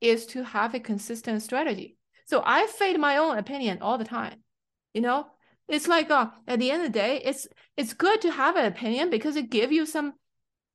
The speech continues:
it helps you to plan, helps you to have, like, a, a outlook on, you know, what kind of thing is likely to happen so that you don't have to be,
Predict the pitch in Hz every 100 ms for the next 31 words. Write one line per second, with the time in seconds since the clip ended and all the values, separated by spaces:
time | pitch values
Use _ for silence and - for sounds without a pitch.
0 | _ - - - - 247 247 254 302 320
1 | 294 262 214 233 185 190 240 262 262 262
2 | - 330 - 262 254 - - 185 233 254
3 | 294 277 254 226 196 - _ _ _ 208
4 | 202 196 247 262 226 220 - 214 208 202
5 | - 202 190 196 - _ _ 202 247 254
6 | 262 254 226 214 214 196 196 190 220 240
7 | 208 196 - 180 180 214 214 226 226 220
8 | 202 220 240 - 202 220 269 214 233 220